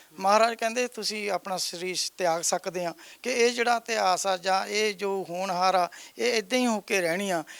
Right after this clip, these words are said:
ਇਸ ਕਰਕੇ ਇਹ ਹੋਈ ਵੀ ਉੱਦਾਂ ਹੀ ਆ। ਜੇ ਆਪਾਂ ਭਿਆਨਕ ਸਮਾਂ ਦੇਖੀਏ, ਬੀਬੀ ਮੁਮਤਾਜ਼ ਜੀ ਨੂੰ ਜਦੋਂ ਉਹਨਾਂ ਨੇ ਨਿਹੰਗ ਖਾਨ ਦੇ ਕੋਲ ਆ ਕੇ ਫੌਜ ਕੱਢ ਦਿੰਦੀ ਆ,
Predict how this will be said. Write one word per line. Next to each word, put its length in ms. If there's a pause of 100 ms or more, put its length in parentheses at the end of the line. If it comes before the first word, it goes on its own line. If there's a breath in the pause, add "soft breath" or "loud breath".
(160 loud breath)
ਇਸ 200
ਕਰਕੇ 580 (360 soft breath)
ਇਹ 240
ਹੋਈ 340
ਵੀ 160
ਉੱਦਾਂ 280
ਹੀ 120
ਆ। 140 (480 soft breath)
ਜੇ 340
ਆਪਾਂ 300
ਭਿਆਨਕ 440
ਸਮਾਂ 340
ਦੇਖੀਏ, 320
ਬੀਬੀ 300
ਮੁਮਤਾਜ਼ 580
ਜੀ 180
ਨੂੰ 220 (380 loud breath)
ਜਦੋਂ 360
ਉਹਨਾਂ 200
ਨੇ 120
ਨਿਹੰਗ 380
ਖਾਨ 260
ਦੇ 100
ਕੋਲ 240
ਆ 120
ਕੇ 120
ਫੌਜ 300
ਕੱਢ 240
ਦਿੰਦੀ 420
ਆ, 140